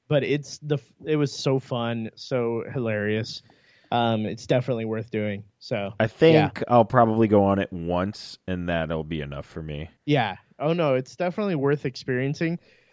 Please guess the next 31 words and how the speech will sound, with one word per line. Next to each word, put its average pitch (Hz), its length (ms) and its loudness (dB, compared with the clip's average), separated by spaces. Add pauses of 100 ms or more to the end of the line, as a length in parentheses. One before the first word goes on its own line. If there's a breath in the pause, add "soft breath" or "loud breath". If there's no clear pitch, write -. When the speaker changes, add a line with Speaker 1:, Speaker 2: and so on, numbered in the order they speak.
(140)
Speaker 1:
And 135 160 -2
it's 120 240 -2
like, 123 220 -2
if 123 120 -2
you 147 140 2
like 139 200 2 (180)
drop 110 320 -4
rides, 139 680 -2
Speaker 2:
I 104 80 0
Speaker 1:
this 127 180 -4
does 113 240 -6
not 110 240 -4
disappoint. 104 640 -10
That's - 200 -2
for 110 120 -8
sure. 98 280 -6 (260)
Speaker 2:
Uh, - 40 -4 (320)
Speaker 1:
So, 120 280 2 (180)
Speaker 2:
cool. 220 380 12
Speaker 1:
yeah. 95 140 6 (720)
Yeah. 98 200 -12 (440)
So, 156 160 -4
but 151 180 -4
other 180 140 0
than 196 100 -4
that, 202 160 -2
it 190 60 0
was 160 160 0
a 165 360 4
fun 156 280 0
trip. 147 420 2